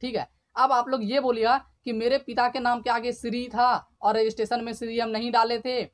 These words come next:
या फिर जो है एक छोटा छोटा अगर प्रश्न आप एक ही चीज़ को बार बार अगर तोड़ तोड़ कर पूछिएगा तो जितना स्टूडेंट हो जाएगा और उतना प्रश्न हो जाएगा। तो आपका,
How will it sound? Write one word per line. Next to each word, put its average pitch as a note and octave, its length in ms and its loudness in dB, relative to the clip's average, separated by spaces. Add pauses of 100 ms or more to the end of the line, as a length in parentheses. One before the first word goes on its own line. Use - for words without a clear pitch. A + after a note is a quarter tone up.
(240)
या G#3 80 -2
फिर A#3 220 -4
जो G#3+ 140 -2
है A#3+ 80 -2
एक C4 260 -6
छोटा A#3+ 260 0
छोटा C4+ 220 2
अगर C4 160 2
प्रश्न B3+ 300 -2
आप B3 200 -2
एक B3 180 -4
ही C#4 40 -8
चीज़ C4 200 -10
को C4+ 120 -2
बार A3 280 2
बार C4+ 140 2
अगर B3 200 -2
तोड़ A3 220 0
तोड़ G#3+ 180 -2
कर G3+ 120 0
पूछिएगा F3+ 480 -6 (380)
तो C#4+ 240 4
जितना A#3+ 440 0
स्टूडेंट B3+ 420 -2
हो B3+ 100 0
जाएगा C4+ 300 2
और A#3 200 -2
उतना A3+ 320 -2
प्रश्न F#3+ 300 -4
हो B2+ 60 -10
जाएगा। C3 220 -6
तो A#3+ 120 -8
आपका, A3+ 440 2